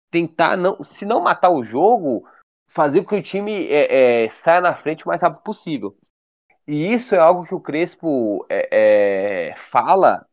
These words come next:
em praticamente todos os bastidores que o São Paulo lança. Não sei se vocês prestaram atenção nisso, o Koan também fala isso, sobre isso, sabe?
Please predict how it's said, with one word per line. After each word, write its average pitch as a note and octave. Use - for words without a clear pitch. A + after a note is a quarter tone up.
em B2+
praticamente F3
todos F#4
os D#4
bastidores F3
que -
o -
São E3+
Paulo F3
lança. B2+
Não G#2
sei B2+
se -
vocês D3+
prestaram C3+
atenção C#3
nisso, C#3
o D#3
Koan E3
também F#3
fala G3
isso, C3+
sobre C#3+
isso, F2+
sabe? F2+